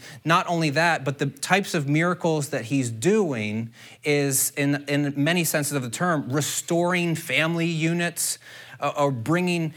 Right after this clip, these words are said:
uh, people back within community. It's not just cool party tricks for Jesus. It's actually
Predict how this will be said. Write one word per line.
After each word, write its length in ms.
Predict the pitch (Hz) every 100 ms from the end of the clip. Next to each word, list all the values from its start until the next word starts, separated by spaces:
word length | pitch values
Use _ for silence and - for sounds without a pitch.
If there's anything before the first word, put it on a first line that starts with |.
| -
uh, 140 | 147 139
people 360 | - 185 175
back 460 | 135 113 147 170 -
within 340 | 160 156 160
community. 800 | 151 - 131 120 151 175 170 175
It's 180 | 147 -
not 260 | 185 214 196
just 260 | 190 170
cool 280 | - 214 202
party 500 | 147 - 208 226 214
tricks 640 | 170 - 147 123 - - - _
for 200 | - 135
Jesus. 640 | 117 123 110 90 - - - - -
It's 160 | 139 -
actually 600 | 170 202 - 185 151